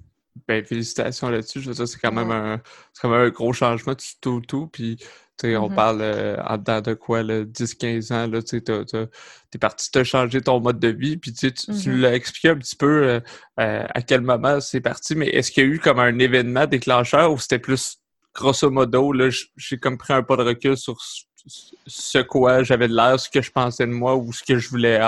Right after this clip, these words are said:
Speaker 1: être, où il y a eu vraiment une phrase, quelqu'un qui t'a parlé, et cetera, puis ça a fait comme un déclencheur ?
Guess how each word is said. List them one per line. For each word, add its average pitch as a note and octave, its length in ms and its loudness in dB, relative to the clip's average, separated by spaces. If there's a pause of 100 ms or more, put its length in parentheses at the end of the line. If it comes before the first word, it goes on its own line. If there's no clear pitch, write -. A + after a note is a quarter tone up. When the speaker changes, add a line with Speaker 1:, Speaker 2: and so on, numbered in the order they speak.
(220)
Speaker 1:
être, B2 160 -4 (300)
où A#2+ 120 -4
il A#2 80 0
y - 20 6
a A2+ 40 6
eu A2+ 160 2
vraiment A#2 500 2 (340)
une B2 100 -4
phrase, A#2+ 600 4 (140)
quelqu'un B2 360 0
qui - 100 -12
t'a B2 120 0
parlé, A#2 380 0
et B2 80 0
cetera, A#2 460 -2
puis - 120 -16
ça - 120 -6
a - 40 -8
fait - 280 -8
comme A#2+ 140 -6
un A#2 100 -6
déclencheur ? A#2 600 -8